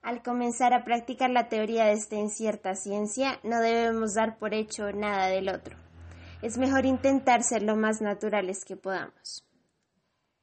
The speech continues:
El saludo no solamente es el tercer paso, no solamente es el más importante, es aquel que rectifica a los demás.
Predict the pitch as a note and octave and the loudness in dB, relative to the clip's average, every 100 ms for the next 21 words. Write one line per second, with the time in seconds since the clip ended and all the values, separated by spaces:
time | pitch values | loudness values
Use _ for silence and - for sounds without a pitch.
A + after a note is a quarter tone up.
0 | _ _ A#3+ A#3+ B3+ B3 C#4 C#4+ D4+ C#4+ | _ _ -10 -2 0 4 4 4 2 2
1 | C4+ B3+ A#3+ A#3 A3 A3 G3+ G#3+ G#3 G#3+ | 0 0 -2 -2 -4 -4 -4 -4 -4 -4
2 | F#3+ - G3+ G3 - _ _ _ A3+ A3+ | -4 -2 -2 -2 -8 _ _ _ -6 -2
3 | A#3 A3+ A3+ A3+ A3 A3 G#3 G#3+ A3 G#3+ | -2 0 -2 -2 -6 -6 -4 -2 -2 -4
4 | G3+ - G#3+ A#3 A3 F#3+ - _ _ _ | -8 -8 -8 -4 -4 -4 -12 _ _ _
5 | _ _ B3 C4+ B3+ B3+ A#3+ C4 G#3+ A#3 | _ _ -6 -2 -2 -2 -4 -6 -4 -6
6 | - C4+ B3+ B3+ - G3+ G3 F#3+ F#3+ - | -6 -8 -6 -6 -4 -2 -2 -4 -6 -10
7 | - - | -14 -18